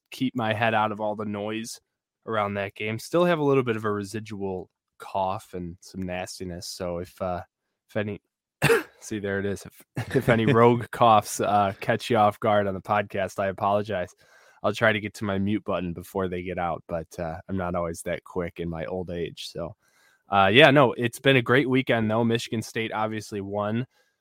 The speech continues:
Speaker 1: For those who are Lions fans, took down the Packers, huge win there.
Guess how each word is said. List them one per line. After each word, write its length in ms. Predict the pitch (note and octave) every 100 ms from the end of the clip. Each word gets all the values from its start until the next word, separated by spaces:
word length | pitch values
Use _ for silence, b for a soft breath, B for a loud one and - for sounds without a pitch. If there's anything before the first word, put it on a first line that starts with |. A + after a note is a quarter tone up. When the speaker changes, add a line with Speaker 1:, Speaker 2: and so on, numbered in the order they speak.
| _
Speaker 1:
For 120 | - A#2
those 260 | A#2 A#2
who 140 | A2+ A#2
are 80 |
Lions 480 | G2+ G2 A2 B2+ B2
fans, 480 | - A#2 A#2 C#3+ D3+
took 220 | - B2
down 180 | A#2+ A2+
the 80 | G#2
Packers, 580 | - G#2 G#2 C3 C3+ -
huge 280 | A2+ G#2+
win 280 | A2 G2+ G2
there. 340 | F#2+ F#2 G#2